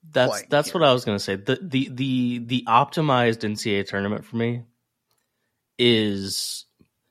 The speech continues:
Speaker 1: is lots of close games.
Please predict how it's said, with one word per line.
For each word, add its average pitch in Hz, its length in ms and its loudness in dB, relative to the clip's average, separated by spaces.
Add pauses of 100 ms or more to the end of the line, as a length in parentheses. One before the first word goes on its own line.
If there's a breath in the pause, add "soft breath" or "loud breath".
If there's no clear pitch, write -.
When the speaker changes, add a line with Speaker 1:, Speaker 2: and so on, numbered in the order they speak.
(240)
Speaker 1:
is 120 180 0
lots 110 460 2
of 143 180 -2
close 117 500 2
games. - 680 -10